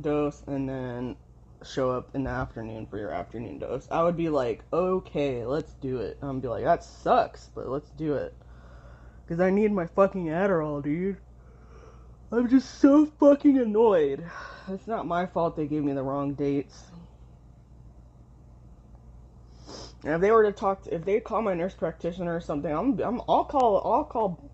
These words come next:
I'll call Bradley. I'd be like, "Look, Bradley, I fucking," I'm like, "They're telling me this date, then they're telling me that date, and this date, and that date, and this date."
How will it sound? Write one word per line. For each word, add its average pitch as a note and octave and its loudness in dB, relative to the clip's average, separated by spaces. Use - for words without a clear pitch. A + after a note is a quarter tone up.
I'll G#3+ -2
call F3+ -2
Bradley. D3 0
I'd A3+ -2
be A#3 0
like, D3+ 0
"Look, E3+ -2
Bradley, D3+ -2
I A#3+ 2
fucking," A#3 -4
I'm F#3+ -2
like, D3+ -2
"They're B3 0
telling C4 -2
me F3+ -2
this F#3+ -2
date, G#3 4
then A#3+ 0
they're B3+ 4
telling A3+ 0
me E3 0
that E3+ 2
date, F#3+ 2
and C#3 -4
this G3 0
date, F3+ 0
and C3 -6
that F3 -2
date, F3+ -4
and D3 0
this F#3 -2
date." F3 -2